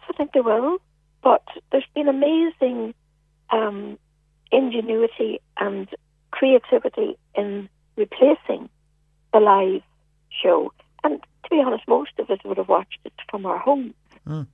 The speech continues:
Speaker 1: So I know, um, I've done a contribution to the European Broadcasting Network, who are doing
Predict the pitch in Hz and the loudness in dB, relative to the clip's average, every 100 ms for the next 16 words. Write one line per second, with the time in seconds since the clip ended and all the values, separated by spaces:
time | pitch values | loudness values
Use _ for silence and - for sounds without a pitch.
0 | _ _ _ - 226 220 220 220 247 262 | _ _ _ 4 4 6 4 4 2 2
1 | 247 - 214 196 180 190 208 _ - _ | 0 -2 0 0 -2 -10 -16 _ -20 _
2 | - 202 196 _ - 214 196 202 202 - | 2 2 -2 _ -4 -2 -2 -8 -10 -12
3 | - - - - 214 220 - 202 - - | -6 -4 -4 -2 -2 -2 -8 -10 -10 -8
4 | 214 202 202 - 202 208 - 220 196 196 | -4 -2 -4 -2 4 4 4 0 0 2
5 | 190 - - 202 _ 214 196 196 _ _ | 2 0 -4 -4 _ -14 -14 -14 _ _
6 | _ _ 214 202 - 202 - - 208 190 | _ _ -2 -2 -2 -10 -10 -4 -2 -2
7 | 202 208 190 | -2 -4 -6